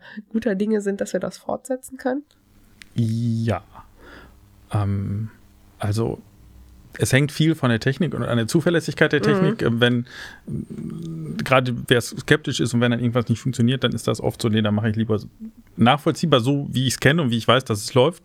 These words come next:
Speaker 2: Man ist ja als Vorsitzender irgendwie auch, oder Vorsitzende immer wenn's nicht funktioniert, <laughs> selber in, in, im, im, im Rampenlicht. Ähm, aber, ähm, also gerade zusammen mit diesen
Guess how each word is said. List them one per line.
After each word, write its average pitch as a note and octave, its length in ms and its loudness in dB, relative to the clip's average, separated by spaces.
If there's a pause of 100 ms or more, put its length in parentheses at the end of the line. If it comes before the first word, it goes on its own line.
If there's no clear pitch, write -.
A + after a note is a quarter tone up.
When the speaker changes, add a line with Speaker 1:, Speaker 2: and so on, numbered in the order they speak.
(160)
Speaker 2:
Man A2+ 140 0
ist - 160 -10
ja B2 100 0
als G#2 160 -4
Vorsitzender A#2+ 540 0
irgendwie B2 240 0
auch, - 260 -4
oder A2+ 180 0
Vorsitzende B2 480 0
immer A#2+ 280 2 (1400)
wenn's B2 220 2
nicht C3 120 0
funktioniert, C3+ 460 2 (480)
<laughs> - 460 0
selber D3 380 4
in, C#3 220 0
in, C3 240 2 (380)
im, A#2 220 4
im, A#2 180 2
im A2+ 160 2
Rampenlicht. A2 500 0 (440)
Ähm, G2+ 680 0 (380)
aber, G2 760 -2
ähm, F#2+ 160 -4
also G#2 160 -4
gerade B2 280 0
zusammen A2 320 0
mit G#2 120 -2
diesen G2 440 -2